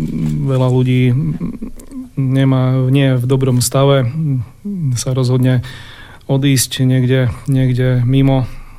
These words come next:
či už ukončiť svoj život, alebo sa len túlajú, tak toto pravidelne sa stretávame s týmito prípadami.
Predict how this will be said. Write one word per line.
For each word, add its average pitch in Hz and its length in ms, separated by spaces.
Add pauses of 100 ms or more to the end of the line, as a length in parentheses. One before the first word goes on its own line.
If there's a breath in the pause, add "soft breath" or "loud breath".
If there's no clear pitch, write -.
(140 loud breath)
či 151 160
už 127 160
ukončiť 127 320
svoj 127 180
život, 123 300
alebo 143 320
sa 123 160
len 123 160
túlajú, 127 560
tak 123 240 (160)
toto 127 240 (240)
pravidelne 131 640 (400 loud breath)
sa - 160
stretávame 127 560
s 120 80
týmito 139 320
prípadami. 131 640